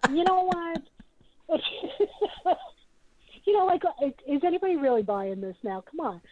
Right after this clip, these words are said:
And then it's got, like, a cartoon face. And I'm like, can't you just post the recipe and let it, if it stands on its own, it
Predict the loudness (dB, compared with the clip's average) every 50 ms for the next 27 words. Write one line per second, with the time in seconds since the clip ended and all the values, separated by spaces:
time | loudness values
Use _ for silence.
0 | -20 -20 -20 -20 _ -2 0 4 4 4 4 4 0 0 2 2 2 4 4 2
1 | 0 0 -2 -6 -8 -2 -2 -2 -2 -2 -6 -4 -4 -2 -2 -4 -6 -4 -4 -4
2 | -2 -2 -6 -10 -12 _ _ -20 _ -20 _ _ _ _ _ _ _ _ _ -4
3 | -2 0 2 2 0 0 -2 -4 -4 -6 -14 -20 _ _ _ _ _ _ _ _
4 | -14 -14 -14 -18 -20 -20 -18 -16 -16 -16 -14 -16 -18 -18 _ _ _ -2 0 0
5 | 0 0 -2 0 0 0 -2 -2 -8 -8 -8 -8 -8 -10 -8 -6 -6 -6 -6 -10
6 | -10 -4 -2 -2 -2 -2 -4 -6 -4 -2 2 2 2 2 2 0 -2 -6 -16 -20
7 | -20 -8 _ 0 0 0 -2 -2 -2 0 0 0 0 0 0 -2 -2 -2 -2 -2
8 | -4 -4 -4 -6